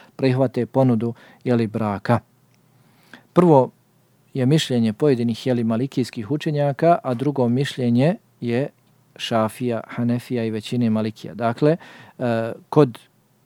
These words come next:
pojedinih malikijskih učenjaka, e,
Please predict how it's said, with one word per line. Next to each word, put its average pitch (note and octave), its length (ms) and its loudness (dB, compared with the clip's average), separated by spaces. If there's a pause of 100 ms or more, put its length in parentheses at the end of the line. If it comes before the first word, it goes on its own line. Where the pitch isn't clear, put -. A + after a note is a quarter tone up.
(220)
pojedinih B2+ 560 2
malikijskih C#3 580 -2
učenjaka, D#3+ 720 2
e, - 640 -18